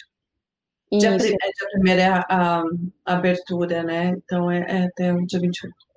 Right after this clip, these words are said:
Speaker 2: Até dia vinte e oito,
Speaker 1: Último dia,
Speaker 2: então
Speaker 1: último dia do mês. <laughs> Dia vinte e oito,
Speaker 2: as aulas
Speaker 1: mês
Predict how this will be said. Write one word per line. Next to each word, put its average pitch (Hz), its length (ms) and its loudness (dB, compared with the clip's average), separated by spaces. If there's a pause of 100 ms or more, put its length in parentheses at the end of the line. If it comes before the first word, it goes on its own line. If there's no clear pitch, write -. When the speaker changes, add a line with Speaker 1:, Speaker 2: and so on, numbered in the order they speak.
(220)
Speaker 2:
Até 190 220 -2
dia 185 160 -2
vinte 190 200 -2
e - 220 -2
oito, - 20 2
Speaker 1:
Último 208 280 2
dia, - 100 4
Speaker 2:
então 190 160 0
Speaker 1:
último 185 220 -4
dia - 240 0
do 208 60 0
mês. 175 320 4
<laughs> - 760 -4
Dia 247 140 -4
vinte 254 240 -6
e 254 60 -2
oito, 240 100 0
Speaker 2:
as 220 100 2
aulas 196 220 4
Speaker 1:
mês 196 120 4